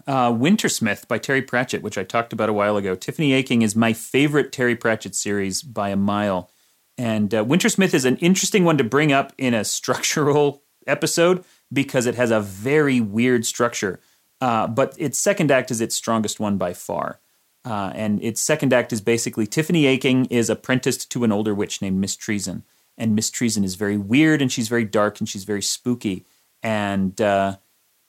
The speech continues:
it's, it's very slice of lifey. We know from the prologue that there's gonna be this big evil problem with the Wintersmith.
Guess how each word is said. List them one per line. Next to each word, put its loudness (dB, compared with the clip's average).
it's, -2
it's -2
very 4
slice 0
of -2
lifey. -2
We 4
know 6
from 2
the 2
prologue 2
that -2
there's 0
gonna 0
be 0
this 0
big -2
evil 2
problem 2
with 2
the -2
Wintersmith. -2